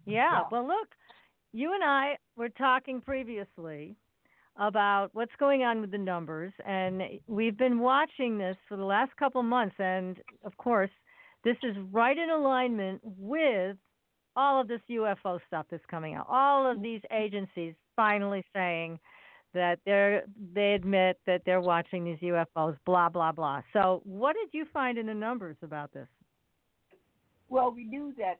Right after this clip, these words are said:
Speaker 2: there, it started last month when they knew that they couldn't hide it anymore. Well, they've known it for a long time, but they keep tiptoeing around it. But this month, we knew that it was gonna come out in a very positive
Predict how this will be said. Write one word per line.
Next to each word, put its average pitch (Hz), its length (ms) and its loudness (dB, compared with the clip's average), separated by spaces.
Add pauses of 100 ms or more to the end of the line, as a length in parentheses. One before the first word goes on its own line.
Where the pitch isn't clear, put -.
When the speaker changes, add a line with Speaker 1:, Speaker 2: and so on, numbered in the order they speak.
(120)
Speaker 2:
there, 190 140 -8 (400)
it - 140 -16 (120)
started 269 360 -2
last 196 240 2 (100)
month 170 260 -12
when 175 160 -16
they 165 100 -14
knew 175 260 -14
that - 180 -16
they 165 180 -14
couldn't 220 220 -14
hide 170 260 -12
it 165 160 -20
anymore. - 380 -16 (400)
Well, 214 100 0
they've 220 220 -2
known 202 220 0
it - 100 -16
for 185 80 -12
a 170 100 -8
long 160 260 -2
time, - 260 -4
but - 120 -18
they 175 160 -12
keep 208 200 -16
tiptoeing 160 580 -10
around 165 240 0
it. 165 100 -16 (520)
But 196 100 -4 (100)
this 269 220 -2
month, 226 340 -4 (360)
we 190 320 0
knew 190 320 0
that 170 160 -2 (120)
it 190 120 2
was 190 160 -6
gonna 175 260 0
come 170 140 0
out 170 240 4 (600)
in 180 120 0
a 170 60 0
very 190 320 -2 (100)
positive 190 500 0